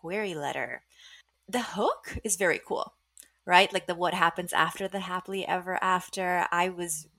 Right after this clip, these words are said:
really, really curious when I read that paragraph. So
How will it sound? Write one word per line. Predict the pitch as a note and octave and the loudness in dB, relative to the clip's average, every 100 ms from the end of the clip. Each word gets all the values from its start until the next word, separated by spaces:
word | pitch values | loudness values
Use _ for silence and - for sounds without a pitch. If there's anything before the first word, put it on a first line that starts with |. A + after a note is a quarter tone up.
| D#3 | -6
really, | F#3+ G#3+ A3 G#3 | -2 0 0 0
really | F#3+ F#3 F#3 E3+ | -2 -2 -2 -6
curious | - - E3 F#3 A3 - | -6 -2 -2 0 2 0
when | A3+ A3+ | 0 -6
I | |
read | A3 A3 | -6 -4
that | A3+ - | -4 -2
paragraph. | A3+ G#3+ A3+ A#3 A#3+ | -2 -2 0 0 2
So | - F#3 F#3 | 0 0 -4